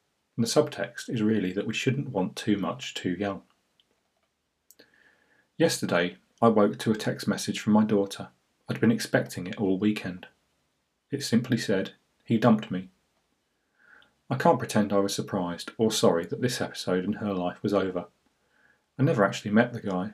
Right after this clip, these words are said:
but I didn't like what I'd heard about him or about how he treated my daughter. His weed smoking alone was a red flag, even if he does live in the Netherlands where it's legal and where my daughter's studying at university.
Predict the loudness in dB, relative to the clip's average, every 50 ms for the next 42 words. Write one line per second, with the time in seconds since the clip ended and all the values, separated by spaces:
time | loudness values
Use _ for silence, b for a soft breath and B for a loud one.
0 | -8 -6 -6 2 4 6 6 6 6 4 2 0 -2 -4 -4 -4 -4 -4 -2 0
1 | 0 0 0 0 -2 -4 -4 -6 -6 -8 -12 -14 -14 -16 _ _ 2 4 4 4
2 | 4 0 -2 -2 -4 -2 -2 -2 -2 -4 -4 -4 -4 -6 -6 -4 -2 -2 -2 0
3 | 0 0 0 0 -2 -8 -12 -18 -20 _ _ _ _ b b b b b b b
4 | b b b b b -6 -2 4 6 6 6 6 4 2 0 0 0 -2 -2 -6
5 | -4 -2 2 4 4 4 4 2 -2 -6 -8 -8 -6 -4 -2 -2 -2 -2 -2 -2
6 | -2 0 0 0 -2 -4 -10 -14 _ _ _ 0 2 2 4 2 2 0 0 2
7 | 4 4 4 2 2 0 0 0 -2 -2 -2 -4 -6 -4 -4 -4 -4 -4 -6 -10
8 | -8 -4 -2 -2 -2 -2 0 0 2 2 2 0 -2 -6 -10 -10 _ _ _ _
9 | _ _ 0 2 4 6 6 6 4 4 4 2 2 2 0 -2 -6 -6 0 2
10 | 2 4 4 2 -2 -2 -4 -6 -6 -6 -6 -6 -4 -2 -2 -2 -2 -4 -8 -14
11 | -16 -16 -18